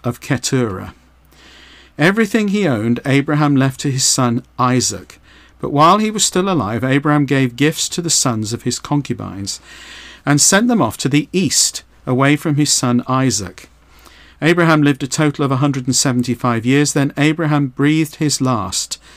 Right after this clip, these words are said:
and died at a good old age, an old man who had lived a full life. He joined his ancestors. His sons, Isaac and Ishmael, buried him in the cave of Machpelah near Mamre,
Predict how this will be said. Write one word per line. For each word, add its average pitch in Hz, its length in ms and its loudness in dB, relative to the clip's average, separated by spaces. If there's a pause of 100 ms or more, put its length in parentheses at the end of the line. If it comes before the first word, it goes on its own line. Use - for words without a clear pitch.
(340)
and 123 160 0
died 131 280 2
at 123 140 -2
a 127 40 2
good 147 240 0
old 139 240 2
age, 104 520 -10 (440)
an 131 140 2
old 135 240 4
man 135 260 2
who 127 160 2
had 120 120 -2
lived 135 280 0
a 143 60 -2
full 113 240 -8
life. 113 580 -6 (460)
He 127 160 0
joined 139 440 2
his 139 200 0
ancestors. 139 800 -4 (840)
His 139 180 2
sons, 139 760 4
Isaac 165 480 2
and 151 160 0
Ishmael, 117 760 -2 (420)
buried 147 340 4
him 156 380 0 (100)
in 131 180 4
the 123 100 0
cave 131 560 2
of 120 220 -6
Machpelah 127 800 -4
near 127 240 2
Mamre, 101 640 -2